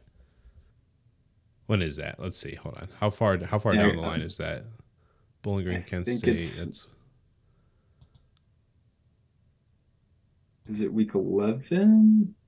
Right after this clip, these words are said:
Speaker 2: Yeah, it's
Speaker 1: It
Speaker 2: week
Speaker 1: is week
Speaker 2: eleven.
Speaker 1: eleven, so it's a Wednesday
Speaker 2: Oh,
Speaker 1: game. You
Speaker 2: I,
Speaker 1: might, you
Speaker 2: I,
Speaker 1: might.
Speaker 2: yeah, E M U Toledo's that night.
Speaker 1: Oh, yeah, you're
Speaker 2: Um,
Speaker 1: definitely not
Speaker 2: which will
Speaker 1: watching
Speaker 2: probably
Speaker 1: that.
Speaker 2: get m-, that'll get most of my eyes probably, but Central Western's the night before, so.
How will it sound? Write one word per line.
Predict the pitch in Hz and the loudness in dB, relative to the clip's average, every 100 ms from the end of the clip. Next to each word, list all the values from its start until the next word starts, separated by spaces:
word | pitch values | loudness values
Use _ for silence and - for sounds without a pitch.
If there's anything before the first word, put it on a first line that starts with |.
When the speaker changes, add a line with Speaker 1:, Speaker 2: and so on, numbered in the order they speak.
| _ _ _ _ _ _ _ _ 113 | _ _ _ _ _ _ _ _ 0
Speaker 2:
Yeah, | 98 | 2
it's | 95 110 | 0 4
Speaker 1:
It | |
Speaker 2:
week | 113 92 | 6 8
Speaker 1:
is | |
week | 104 92 | 6 6
Speaker 2:
eleven. | 95 92 | 4 2
Speaker 1:
eleven, | 85 82 78 80 | 0 0 -2 -8
so | - 87 | -6 -6
it's | - | -4
a | |
Wednesday | 82 82 85 107 | -4 -2 8 10
Speaker 2:
Oh, | 107 107 | 12 10
Speaker 1:
game. | 110 | 8
You | 123 | 10
Speaker 2:
I, | |
Speaker 1:
might, | 123 | 8
you | 120 | 10
Speaker 2:
I, | 113 | 10
Speaker 1:
might. | 110 123 - - - _ _ _ - _ _ _ _ | 10 6 2 -8 -20 _ _ _ -20 _ _ _ _
Speaker 2:
yeah, | 120 120 117 113 107 | -2 4 8 10 10
E | 127 | 8
M | 123 | 10
U | 123 | 10
Toledo's | 110 107 101 101 98 | 8 6 6 4 4
that | 98 | 4
night. | 104 101 101 - _ _ _ _ _ _ _ _ _ _ _ _ _ _ - | 4 4 2 -4 _ _ _ _ _ _ _ _ _ _ _ _ _ _ 0
Speaker 1:
Oh, | |
yeah, | 95 95 92 | 4 4 4
you're | 82 | -2
Speaker 2:
Um, | |
Speaker 1:
definitely | 82 - 80 | -6 -8 -8
not | - | -4
Speaker 2:
which | 80 | -2
will | |
Speaker 1:
watching | 98 | 4
Speaker 2:
probably | 110 95 92 | 6 6 4
Speaker 1:
that. | |
Speaker 2:
get | 90 | 2
m-, | - - _ _ - - _ _ _ - | 0 -2 _ _ -20 -20 _ _ _ 2
that'll | 104 | 6
get | 104 104 | 6 6
most | 98 101 110 | 4 4 4
of | 104 | 6
my | 101 | 8
eyes | 98 101 104 | 8 6 4
probably, | - 90 104 95 98 98 | 4 6 6 2 0 0
but | 92 98 92 - | 2 2 2 2
Central | 113 101 95 | 2 4 2
Western's | 92 98 92 | 2 0 -4
the | 98 | -4
night | 92 | -6
before, | 95 - - 190 | -6 -6 -2 -2
so. | - - 202 | -2 0 -2